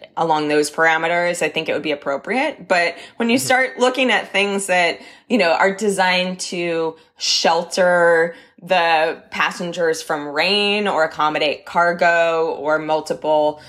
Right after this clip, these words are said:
Speaker 1: uh, customers, you know, right now we have cargo bikes, electric cargo bikes, which are awesome
Speaker 2: Sure.
Speaker 1: and I think are appropriate to have in, in bike lanes.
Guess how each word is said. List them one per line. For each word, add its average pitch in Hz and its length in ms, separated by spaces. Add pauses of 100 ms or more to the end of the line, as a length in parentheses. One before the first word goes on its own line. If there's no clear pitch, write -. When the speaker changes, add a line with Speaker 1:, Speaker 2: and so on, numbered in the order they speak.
(180)
Speaker 1:
uh, 151 300
customers, 247 840 (800)
you 403 100
know, 285 100
right 294 160
now 320 180
we 311 120
have 269 300
cargo 254 440
bikes, - 560
electric 185 400
cargo 175 320
bikes, 160 400
which - 160
are 170 240
awesome 165 380
Speaker 2:
Sure. 220 80
Speaker 1:
and 196 80
I 180 100
think 190 200
are 180 300
appropriate 160 680
to 160 100
have 147 500
in, 151 280
in 160 220
bike 147 280
lanes. 143 460